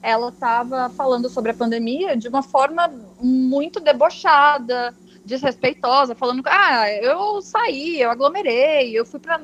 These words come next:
pra festas grandes, eventos grandes."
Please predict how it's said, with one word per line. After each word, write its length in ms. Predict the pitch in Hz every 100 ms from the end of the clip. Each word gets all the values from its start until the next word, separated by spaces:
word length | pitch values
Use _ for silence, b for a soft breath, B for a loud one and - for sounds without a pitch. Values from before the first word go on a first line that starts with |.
| 285 262
pra 100 | 285
festas 400 | 277 269 349 370
grandes, 680 | 233 214 202 285 285 220 208
eventos 360 | 214 233 330
grandes." 560 | 302 208 240 269 196